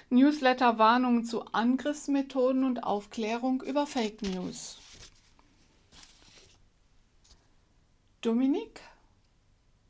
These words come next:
als erstes die Presseschau mit D L F, also Deutschlandfunk, mit Kaffee und Kippe. So beginnt mein Morgen. So kenne ich die aktuellen Standpunkte und Analysen in den Leitmedien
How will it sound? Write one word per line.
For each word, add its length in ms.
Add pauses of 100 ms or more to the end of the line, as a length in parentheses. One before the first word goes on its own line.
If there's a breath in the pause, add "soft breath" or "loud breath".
(1080)
als 340
erstes 800 (240)
die 60
Presseschau 840
mit 380 (240)
D 100
L 180
F, 280
also 200
Deutschlandfunk, 880
mit 200
Kaffee 340
und 200
Kippe. 380 (280 loud breath)
So 360
beginnt 480
mein 260
Morgen. 580 (300 loud breath)
So 140
kenne 260
ich 100
die 140
aktuellen 460
Standpunkte 680
und 160
Analysen 580
in 80
den 160
Leitmedien 800